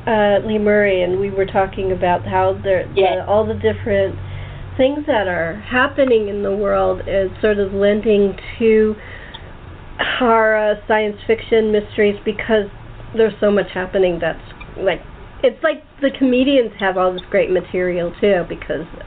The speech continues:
Speaker 2: Yeah.
Speaker 1: everything's happening, you know.
Speaker 2: Exactly, it's all out there at the minute. I love Lee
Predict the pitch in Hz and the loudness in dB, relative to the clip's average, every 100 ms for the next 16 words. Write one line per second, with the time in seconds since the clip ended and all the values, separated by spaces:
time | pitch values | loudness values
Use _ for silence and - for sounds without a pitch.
0 | - 170 185 165 160 180 165 175 175 - | -4 2 4 2 0 -6 -8 -8 -8 -6
1 | - - - - 82 78 85 - - - | -4 -4 -4 -4 -4 -4 -6 -12 -18 -18
2 | - - - - - - - - 370 - | -18 -18 -16 -16 -16 -16 -14 -4 -4 -2
3 | 170 - 208 196 - 220 220 170 - 190 | -4 0 -2 -2 -2 0 2 0 0 2
4 | 165 - - 170 151 120 151 180 214 185 | 0 -2 -6 -4 -2 -2 0 2 0 0
5 | 170 170 | 0 -2